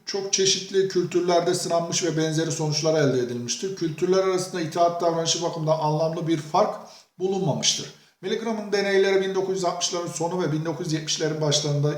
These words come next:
yürütülmüştür. Toplumsal ilişkiler.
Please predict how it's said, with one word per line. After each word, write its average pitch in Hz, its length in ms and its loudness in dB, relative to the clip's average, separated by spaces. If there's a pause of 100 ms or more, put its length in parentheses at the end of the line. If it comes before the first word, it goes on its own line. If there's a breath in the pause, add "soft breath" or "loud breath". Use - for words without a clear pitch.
yürütülmüştür. 123 800 -6 (2000)
Toplumsal 180 640 0
ilişkiler. 147 400 0